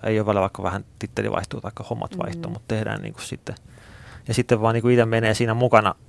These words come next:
Speaker 1: että mihinkä päin haluais, haluais mennä. Jos on semmonen mukava työpaikka, niin kuin mullakin on nykyään, niin sitten saa niinku kysellään, että mitä sitten haluaisitte niinku sillain tehdä. Ja sitten ohjataan niinku sitä omaa, omaa työtä sinne suuntaan, mikä nyt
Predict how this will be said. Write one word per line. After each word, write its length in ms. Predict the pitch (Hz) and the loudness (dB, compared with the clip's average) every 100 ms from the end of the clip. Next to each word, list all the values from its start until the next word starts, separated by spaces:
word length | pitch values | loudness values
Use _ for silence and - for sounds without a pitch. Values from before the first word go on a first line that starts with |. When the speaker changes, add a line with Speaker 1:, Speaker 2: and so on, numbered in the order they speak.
| - | -10
Speaker 1:
että 180 | 120 110 | -6 -4
mihinkä 240 | 110 - | -2 -4
päin 180 | - 101 | -4 -2
haluais, 580 | 101 113 - 104 - - | 0 0 0 -2 -8 -8
haluais 360 | 113 117 110 117 | 0 2 2 2
mennä. 280 | 117 104 101 | -2 -2 -4
Jos 200 | 110 120 | -4 -6
on 100 | 110 | -4
semmonen 400 | 120 113 113 - - - - - - | -4 -4 -8 -10 -20 -20 -20 -14 -4
mukava 240 | 120 117 | 6 6
työpaikka, 400 | 123 117 113 117 | 8 4 2 2
niin 120 | 117 | -2
kuin 100 | 117 | -2
mullakin 340 | 117 113 113 113 | 0 0 -2 -4
on 100 | 113 | -6
nykyään, 340 | 113 - - - | -8 -8 -10 -8
niin 80 | |
sitten 260 | 113 117 107 | -8 -6 -6
saa 220 | - 110 | -2 -2
niinku 280 | 110 110 - - - | -2 -8 -12 -18 -4
kysellään, 480 | 117 113 107 104 - | 2 4 4 2 0
että 180 | - 117 | -6 -8
mitä 160 | 117 - | -6 -8
sitten 200 | - 107 | -8 -6
haluaisitte 440 | 113 87 - 120 | -4 -4 -6 -6
niinku 160 | 113 - | -8 -8
sillain 560 | - - 113 117 - - _ - | -6 -6 -2 -2 -4 -10 _ 0
tehdä. 360 | 117 107 - - - _ - - - - - _ _ _ _ - - - | 2 2 -2 -4 -12 _ -20 -20 -20 -20 -20 _ _ _ _ -20 -20 -10
Ja 80 | - | -2
sitten 240 | 117 123 | 0 2
ohjataan 400 | 117 110 107 107 | 4 2 2 2
niinku 160 | 110 107 | 0 -6
sitä 160 | - | -2
omaa, 340 | 110 107 101 104 | -2 0 -2 0
omaa 260 | 127 110 101 | 2 2 2
työtä 240 | 104 101 | 0 -2
sinne 200 | 104 107 | -6 -8
suuntaan, 320 | - - 107 | -10 -8 -6
mikä 180 | 107 110 | -6 -10
nyt 240 | 107 - | -12 -14